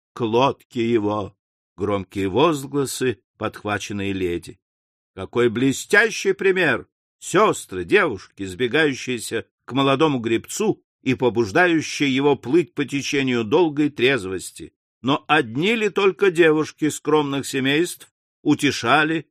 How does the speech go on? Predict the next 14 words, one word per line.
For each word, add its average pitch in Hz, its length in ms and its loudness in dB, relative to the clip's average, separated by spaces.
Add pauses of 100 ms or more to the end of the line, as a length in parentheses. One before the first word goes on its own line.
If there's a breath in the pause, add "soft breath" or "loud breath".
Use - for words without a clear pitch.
(100)
успокаивали 139 880 2
и 151 180 2
поддерживали 131 880 2
его? 123 440 2 (200)
Нет, 135 500 0 (440)
он 98 220 -8
был 113 220 2
первым 147 680 0
гребцом 131 760 -2 (280)
горожанок-красавиц. 117 1600 0 (200)
Оглушительное 120 1080 -2
рукоплескание. 101 1120 -6 (380)
Слабый 185 680 4
пол, 151 600 2